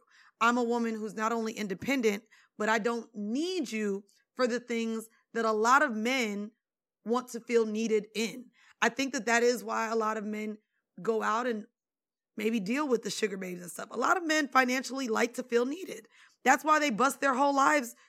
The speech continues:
to make the money that they do, to be the breadwinners. If you're in your twenties and you're listening to this,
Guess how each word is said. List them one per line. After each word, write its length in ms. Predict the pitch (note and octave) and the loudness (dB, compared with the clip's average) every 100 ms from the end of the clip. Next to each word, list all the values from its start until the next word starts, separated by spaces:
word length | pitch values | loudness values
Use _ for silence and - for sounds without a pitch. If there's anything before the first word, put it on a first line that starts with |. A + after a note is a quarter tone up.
| - | -4
to 100 | C4 | 0
make 260 | B3+ D4 - | 0 -2 -4
the 80 | |
money 220 | B3 B3 A3+ | -4 -2 -4
that 160 | G#3+ | -4
they 100 | G#3+ | -6
do, 220 | F#3 G#3+ | -6 -8
to 120 | F#3 G#3+ | -6 -6
be 160 | C#4+ | -6
the 100 | D#4 | -6
breadwinners. 600 | A3+ A3+ G#3 G3+ F#3+ G3+ - - _ - | -8 -8 -10 -12 -12 -16 -18 -20 _ -4
If 140 | D4+ | -2
you're 200 | D4+ E4 | 0 0
in 100 | E4 | 0
your 120 | D4+ B3 | -2 -4
twenties 580 | - D4 D#4 A#3+ A#3 - _ - | -2 -2 0 -2 -2 -10 _ -8
and 100 | A#3+ | -2
you're 80 | A#3 | 0
listening 380 | A#3 G#3 A3 G#3 | 0 -2 -6 -6
to 100 | G#3+ | -2
this, 260 | G#3+ B3 | 0 0